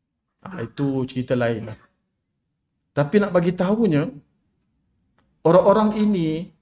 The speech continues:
yang memimpin perjuangan kita, orang lama-lama kita, bila kita duduk dekat dengan dia, kita terus teringat nak jadi baik, ingat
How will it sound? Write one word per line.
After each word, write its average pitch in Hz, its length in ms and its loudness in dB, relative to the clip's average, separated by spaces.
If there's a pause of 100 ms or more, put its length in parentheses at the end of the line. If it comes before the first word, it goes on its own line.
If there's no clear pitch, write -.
(960)
yang 165 240 4
memimpin 196 560 2
perjuangan 160 480 2
kita, 160 320 -2
orang 143 320 2
lama-lama 165 560 -2
kita, 170 400 -10 (480)
bila 135 160 -2
kita 147 320 -4
duduk 139 160 -6
dekat 143 320 -6
dengan 139 160 -4
dia, 143 240 -6
kita 143 320 -8
terus 170 320 -6
teringat 120 400 -4 (1600)
nak 131 160 -4
jadi 127 240 -4
baik, 120 320 -2
ingat 135 260 -4